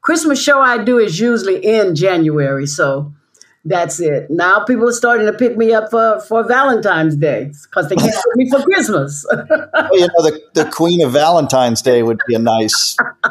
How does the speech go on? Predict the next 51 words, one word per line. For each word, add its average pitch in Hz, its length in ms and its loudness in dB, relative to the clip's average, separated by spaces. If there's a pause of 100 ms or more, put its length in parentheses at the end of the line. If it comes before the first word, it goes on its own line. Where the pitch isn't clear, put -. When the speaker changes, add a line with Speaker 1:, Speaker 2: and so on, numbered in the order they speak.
Speaker 1:
<laughs> - 440 -14
That's 339 260 2
a 311 80 2
lot 254 220 4
of 202 100 -6
fun 185 220 2
because 190 280 -2
I 208 80 0
do 190 160 -4
a 190 220 -2 (140)
lot 190 120 2
of 180 100 2
love 180 280 0
songs. 160 360 -2
But 170 160 -2
the 220 60 -2
Christmas 330 400 -2
show 240 160 0
is - 140 -4
fun 214 280 -2
for 196 100 -14
me 233 200 -2
because 202 480 -4 (240)
that's 240 200 -2
actually 208 340 0
my 196 240 -2
favorite 175 420 -2
season. 151 680 -6 (880)
I 190 100 -2
love 196 340 2
doing 180 240 0
Christmas, 151 580 -4
and, 170 340 0
you 180 120 0
know, 165 240 0
it, 147 180 -4 (300)
it 170 120 -12
gives 269 300 0
so 262 100 2
much 240 300 -2
joy 220 300 2
to 226 80 4
everybody. 156 560 0
And 156 100 -2
I 170 100 -2
think 165 240 -4
that's 185 220 -2
the 175 100 -8
reason 165 280 -2
I 160 80 2
really 156 480 -2